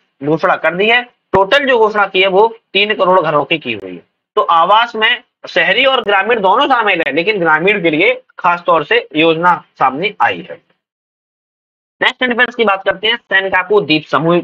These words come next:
विवाद क्या है। अब जो सेनकाकू की आप व्यवस्थिति देख पा रहे होगे, है ना, ये जो व्यवस्थिति है वो सेनकाकू की है। यहाँ पर देखोगे तो ये जापान है और यहाँ पर देखोगे तो ये चाइना है।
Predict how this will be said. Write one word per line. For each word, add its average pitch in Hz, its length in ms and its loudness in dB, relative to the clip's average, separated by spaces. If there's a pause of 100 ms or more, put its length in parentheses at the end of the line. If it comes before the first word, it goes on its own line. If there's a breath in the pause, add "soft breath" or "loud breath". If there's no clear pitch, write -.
(100)
विवाद 143 360 0
क्या - 120 -2
है। - 100 -16 (400)
अब 233 140 -2
जो 269 80 2
सेनकाकू 220 580 0
की 240 100 0
आप 208 140 0
व्यवस्थिति 180 580 0
देख 175 240 0
पा 139 100 0
रहे 110 100 -4
होगे, 101 140 -8
है - 160 -10
ना, 214 100 0
ये 156 200 0
जो 165 60 -2
व्यवस्थिति 165 500 -2
है 196 60 4
वो 220 240 -4 (260)
सेनकाकू 170 500 -2
की 175 160 -8
है। 165 120 -10 (360)
यहाँ 180 300 2
पर 262 160 -2
देखोगे 233 360 0
तो 233 100 0
ये 240 140 2
जापान 185 540 0
है 208 220 -8 (840)
और 190 100 0
यहाँ 180 280 0
पर 220 160 -2
देखोगे 185 400 0
तो 180 80 0
ये 214 200 0 (100)
चाइना 120 360 -2
है। 117 120 -10